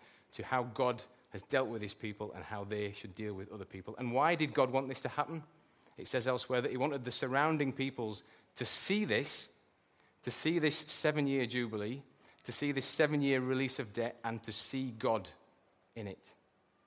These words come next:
to see that in it. So as they looked at his community of people, they could see God in it by their forgivingness. It's a great lesson for us as church when we think, How on earth can we reach the people out there? What on earth can we do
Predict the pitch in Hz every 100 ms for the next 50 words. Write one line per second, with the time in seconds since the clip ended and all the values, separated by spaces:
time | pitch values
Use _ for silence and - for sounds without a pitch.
0 | _ _ _ - - - 135 135 117 101
1 | 101 90 - _ - 113 143 131 139 139
2 | 165 - 143 120 135 - - 135 147 147
3 | 127 123 117 - 135 - 95 98 - _
4 | _ _ 110 98 104 - - 127 120 127
5 | 117 98 98 - - 101 98 98 95 -
6 | _ 98 101 104 95 87 85 - - _
7 | _ _ _ _ _ _ _ _ - -
8 | - - - - - 104 104 110 127 131
9 | 135 - 123 117 117 107 101 - 113 92
10 | - - _ _ _ _ _ 107 104 98
11 | 120 - - 127 135 127 - 123 107 90
12 | - - _ _ _ _ _ _ _ _
13 | _ _ - 110 113 107 120 - - 110
14 | 104 95 92 95 90 98 139 139 123 139
15 | 139 - 120 113 104 127 123 90